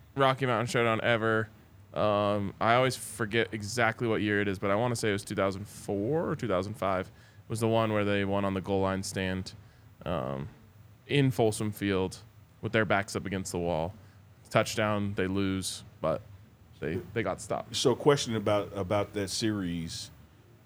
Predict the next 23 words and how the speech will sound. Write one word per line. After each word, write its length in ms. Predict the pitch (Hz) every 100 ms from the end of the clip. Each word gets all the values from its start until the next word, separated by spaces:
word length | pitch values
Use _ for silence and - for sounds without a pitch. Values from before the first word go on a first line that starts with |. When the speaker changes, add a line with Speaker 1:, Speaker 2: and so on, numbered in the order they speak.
| - - - - - - - - - - -
Speaker 2:
We 140 | 104 120
played 320 | - 131 135
it 80 | 127
in 80 | 113
Folsom, 460 | 123 120 135 107
and 100 | 101
y'all 180 | 104 104
told 240 | - 110
me 80 | 104
that 260 | 98 101 95 - -
for 100 | 107
the 80 | 95
past, 640 | 123 120 113 107 - - - - - -
it 100 | 107
had 100 | 98
been 220 | 101 101
played 260 | 107 101 95
in 120 | 92
Speaker 1:
About 200 | 90 95
Speaker 2:
in 60 |
Speaker 1:
ten 240 | 95 127 117
years, 300 | 107 98 98
yeah. 200 | 107